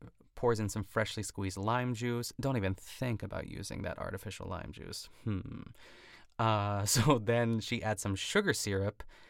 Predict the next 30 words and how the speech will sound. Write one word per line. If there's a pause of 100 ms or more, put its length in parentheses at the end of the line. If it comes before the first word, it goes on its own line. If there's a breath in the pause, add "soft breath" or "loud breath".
(200 loud breath)
which
I
always
thought
was
equal
parts
sugar
and
water. (1160)
Although,
wait, (720)
she
does
call
this
sugar
syrup
and
not
simple
syrup.
Is
there
a
difference? (560)
I
don't
know. (320 loud breath)
But